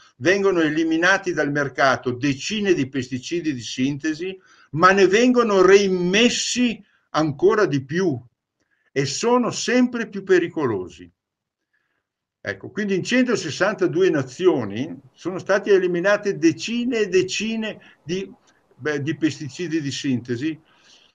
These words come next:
L'Europa, la Svizzera, il Brasile sono fra quelli più attivi che hanno eliminato questi pesticidi.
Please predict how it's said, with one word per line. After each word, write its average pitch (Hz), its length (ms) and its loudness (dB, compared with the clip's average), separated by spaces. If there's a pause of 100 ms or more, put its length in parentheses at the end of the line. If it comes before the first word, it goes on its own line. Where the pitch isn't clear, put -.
(240)
L'Europa, 175 1000 4 (420)
la 131 100 -2
Svizzera, 180 580 0
il 156 80 2
Brasile 170 680 0
sono 160 720 -4 (100)
fra 131 140 -10
quelli 170 280 -2
più 156 140 0
attivi 156 380 -4
che 147 100 -4
hanno 139 160 2
eliminato 123 440 0
questi 113 240 -6
pesticidi. 82 720 -16